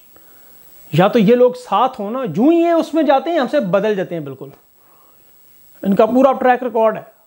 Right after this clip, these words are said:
हमारे साथ के होते हैं, बदल जाते हैं आंखें। लेकिन आपने हार नहीं मानी। देखें, पाकिस्तान जब आज़ाद हुआ था तो ये नहीं थे हमारे साथ, कंपनी हमारे पास मौजूद नहीं थी।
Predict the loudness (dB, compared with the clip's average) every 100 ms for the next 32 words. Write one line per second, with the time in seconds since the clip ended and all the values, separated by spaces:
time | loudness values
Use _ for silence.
0 | -10 -4 -2 -2 0 -2 -2 -8 -8 -10
1 | -16 -20 _ -8 -6 -6 -8 -10 -12 -18
2 | _ _ _ _ _ _ 0 2 2 0
3 | -2 -2 -4 -4 -4 -4 -6 -4 0 0
4 | 0 -4 -18 _ -20 _ _ -20 -20 _
5 | _ 0 2 2 2 2 2 0 0 0
6 | -2 -4 -4 -4 -4 -2 -4 -4 -8 -10
7 | -14 -14 -8 -6 -2 0 0 -2 -4 -4
8 | -2 -2 -2 -4 -6 -14